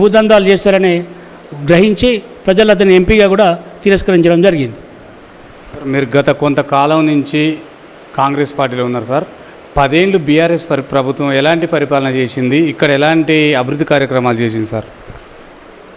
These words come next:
Speaker 1: ముఖ్యంగా రెండు వేల తొమ్మిది, రెండు వేల పద్నాలుగులో కొండేటి శ్రీధర్ గారు ఇక్కడ కాంగ్రెస్ పార్టీ నుంచి ప్రాతినిధ్యం వహించారు. అంత పెద్ద ఎత్తున తెలంగాణ ఉద్యమం జరుగుతూ ఉంటే కూడా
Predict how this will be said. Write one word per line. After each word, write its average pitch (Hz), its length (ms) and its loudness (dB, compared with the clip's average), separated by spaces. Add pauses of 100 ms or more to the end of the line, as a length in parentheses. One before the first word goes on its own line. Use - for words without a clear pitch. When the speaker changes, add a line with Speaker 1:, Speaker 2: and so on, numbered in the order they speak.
(760)
Speaker 1:
ముఖ్యంగా 240 440 2 (220)
రెండు 208 200 2
వేల 233 140 4 (120)
తొమ్మిది, 220 280 4
రెండు 220 160 4
వేల 214 200 4
పద్నాలుగులో 196 520 2 (640)
కొండేటి 233 400 4
శ్రీధర్ 226 360 4
గారు 220 200 4
ఇక్కడ 214 140 0 (100)
కాంగ్రెస్ 208 380 2
పార్టీ 214 240 2
నుంచి 208 240 0
ప్రాతినిధ్యం 190 460 2
వహించారు. 156 380 0 (720)
అంత 208 200 0 (260)
పెద్ద 196 200 -2 (140)
ఎత్తున 240 220 0 (120)
తెలంగాణ 226 380 4 (120)
ఉద్యమం 208 320 4
జరుగుతూ 190 280 2 (160)
ఉంటే 185 240 2
కూడా 202 160 4